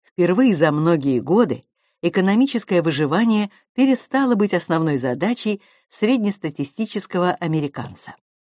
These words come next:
За год до этого президент Рузвельт объявил первый призыв в армию в мирное время. При этом он уверенно обещал американцам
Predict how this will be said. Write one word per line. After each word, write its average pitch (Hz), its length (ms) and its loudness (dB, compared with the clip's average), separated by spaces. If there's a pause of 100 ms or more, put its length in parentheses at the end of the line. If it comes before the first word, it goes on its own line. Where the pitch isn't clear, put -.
(880)
За 147 280 0
год 139 160 -2
до 143 80 0
этого 151 480 -2 (300)
президент 160 560 2
Рузвельт 160 480 -4 (320)
объявил 170 500 2
первый 196 460 4
призыв 151 480 0
в 147 80 2
армию 202 400 4
в 165 40 -4
мирное 143 440 -2
время. 95 360 -8 (680)
При 208 140 4
этом 262 240 4
он 226 220 4
уверенно 196 520 2
обещал 170 360 2
американцам 147 720 -2